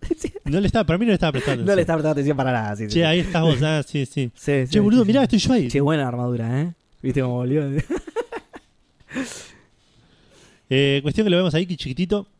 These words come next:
Speaker 2: caminando con un Jun bebé en brazos,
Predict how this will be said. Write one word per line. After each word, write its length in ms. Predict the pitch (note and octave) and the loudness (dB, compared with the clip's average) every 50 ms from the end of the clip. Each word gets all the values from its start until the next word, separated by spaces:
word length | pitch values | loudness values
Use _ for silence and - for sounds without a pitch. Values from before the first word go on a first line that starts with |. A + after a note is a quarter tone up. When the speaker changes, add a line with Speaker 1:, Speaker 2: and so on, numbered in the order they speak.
| _ _ _ _ _ | _ _ _ _ _
Speaker 2:
caminando 460 | - B2 A#2+ B2 B2+ D3 E3+ F3 E3 | -8 -6 -4 -2 -4 -2 -2 0 0
con 140 | B2 A#2 A#2+ | 0 0 -2
un 120 | B2 A#2+ | -2 -2
Jun 180 | - - B2+ A#2+ | -2 -4 -2 0
bebé 320 | A2+ G#2+ A2+ C3 C#3 C#3 - | 0 0 0 0 -2 -4 -8
en 140 | A2+ G2+ G#2 | -12 -8 -6
brazos, 460 | B2 C3 C#3+ - - D#3+ D3 - - | -6 -6 -6 -8 -10 -10 -12 -12 -18